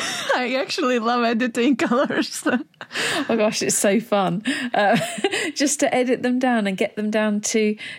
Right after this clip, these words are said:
Speaker 2: just the ones that really spark this excitement in me and, um, this desire to paint.
Speaker 1: Mm.
Speaker 2: And I think once you've found the right colour palette for you, then, I don't know, I just,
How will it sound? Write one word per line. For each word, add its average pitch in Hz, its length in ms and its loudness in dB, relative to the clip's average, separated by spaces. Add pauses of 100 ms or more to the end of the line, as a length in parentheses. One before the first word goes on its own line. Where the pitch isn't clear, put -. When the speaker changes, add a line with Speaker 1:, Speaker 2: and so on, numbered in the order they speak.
(160)
Speaker 2:
just - 400 0
the 240 100 2
ones 190 540 -2
that - 160 -2
really 196 320 -2
spark - 840 -2
this - 360 -2
excitement 185 760 -6
in 170 180 -6
me 156 240 -4
and, 156 460 -4 (400)
um, 180 300 -2
this - 240 0
desire 185 500 2
to 180 160 -2
paint. 170 580 -4
Speaker 1:
Mm. 208 480 2 (320)
Speaker 2:
And 202 160 2
I 233 60 2
think 240 240 0
once 233 260 0
you've 233 80 2
found 226 640 0
the 202 160 -2
right 208 280 -2
colour 202 280 0
palette 175 440 -4
for - 120 -6
you, 170 440 0 (520)
then, 185 560 -2 (840)
I 196 160 -12
don't 233 120 -2
know, 247 100 2
I 196 80 4
just, 208 320 -4